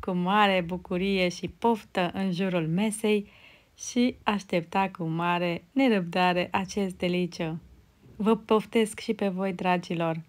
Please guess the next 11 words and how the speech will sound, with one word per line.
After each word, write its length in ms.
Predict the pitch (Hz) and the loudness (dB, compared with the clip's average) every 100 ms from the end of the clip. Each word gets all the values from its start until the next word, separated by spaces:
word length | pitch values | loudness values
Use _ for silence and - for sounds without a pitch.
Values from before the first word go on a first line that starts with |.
| _ _ _ | _ _ _
Nu 220 | 220 233 | 2 6
ezitați, 680 | 233 202 208 - 170 - - | 6 4 2 2 0 -2 -10
pregătiți 640 | - 196 180 180 214 202 - - | -4 -2 0 0 0 -2 -8 -4
această 880 | 214 220 - 220 214 202 - 180 180 - _ _ _ | -2 -2 -2 -2 -2 -2 -6 -6 -6 -10 _ _ _
mâncărică 840 | 240 220 196 180 180 175 175 170 - - | 2 4 2 0 -2 -2 -2 -4 -4 -4
delicioasă, 840 | 214 190 165 175 165 165 175 196 - | 0 0 -2 -2 -2 -4 -10 -12 -14
cartofi 560 | - 196 165 - 170 - | -4 -2 -2 -2 -4 -4
carbonara. 800 | - 180 175 175 160 165 165 160 - _ _ _ _ _ _ | -6 -6 -4 -4 -2 0 0 -4 -10 _ _ _ _ _ _
Și, 320 | - 220 208 - | -4 -2 -2 -4
cu 120 | 254 | -4
siguranță, 840 | 247 277 214 196 202 196 190 185 | -2 2 2 4 2 2 0 -2